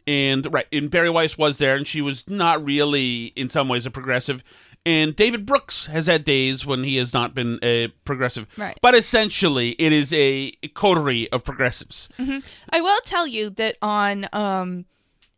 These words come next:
Speaker 2: sort of very left-wing Twitter, like, the kind of A O C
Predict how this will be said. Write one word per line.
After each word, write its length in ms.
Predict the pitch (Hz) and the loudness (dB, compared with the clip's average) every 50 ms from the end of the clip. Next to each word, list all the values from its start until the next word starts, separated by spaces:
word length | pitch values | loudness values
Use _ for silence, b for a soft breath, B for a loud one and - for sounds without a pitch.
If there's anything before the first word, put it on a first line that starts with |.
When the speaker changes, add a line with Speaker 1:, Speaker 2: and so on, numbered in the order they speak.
| _ _ - | _ _ -12
Speaker 2:
sort 300 | - - 233 226 214 202 | -6 -2 0 0 2 0
of 260 | 202 185 180 - - - | 0 -4 -6 -14 -20 -16
very 340 | 190 170 208 208 202 214 220 | -8 -4 -2 -2 0 -2 -2
left-wing 760 | 214 214 214 220 220 - - 214 226 220 220 220 214 214 214 | 0 0 -2 -2 -2 -6 -14 -10 -8 -6 -6 -6 -6 -6 -8
Twitter, 500 | - - - - 202 196 208 214 226 226 - - - | -10 -12 -10 -6 -4 -2 -2 -2 -2 -4 -8 -12 -8
like, 320 | 185 185 185 180 - - _ _ | -8 -8 -8 -8 -12 -20 _ _
the 180 | - 190 160 - _ _ _ _ _ _ | -12 -12 -12 -12 _ _ _ _ _ _
kind 300 | - 214 196 185 185 180 | -8 -6 -4 -4 -4 -4
of 260 | 175 175 196 170 - _ _ _ _ _ _ _ _ _ _ _ _ - | -6 -8 -10 -16 -20 _ _ _ _ _ _ _ _ _ _ _ _ -6
A 160 | 202 208 202 | -4 0 0
O 100 | 190 190 | 0 0
C 540 | 190 - - - 190 185 180 185 185 190 185 | -2 -4 -10 -12 -12 -10 -10 -10 -12 -12 -14